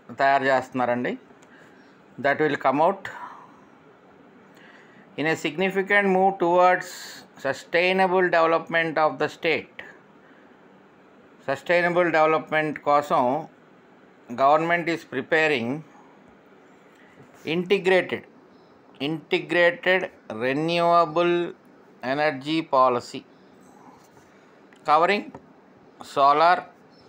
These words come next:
wind and hybrid, comma, energy storage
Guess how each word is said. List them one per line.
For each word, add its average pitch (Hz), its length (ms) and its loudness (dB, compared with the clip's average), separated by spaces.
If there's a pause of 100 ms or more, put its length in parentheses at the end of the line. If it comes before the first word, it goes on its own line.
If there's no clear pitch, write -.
(200)
wind 165 360 -2 (1300)
and 190 160 0 (140)
hybrid, 156 520 0 (2250)
comma, 156 280 6 (140)
energy 156 340 0 (120)
storage 151 580 0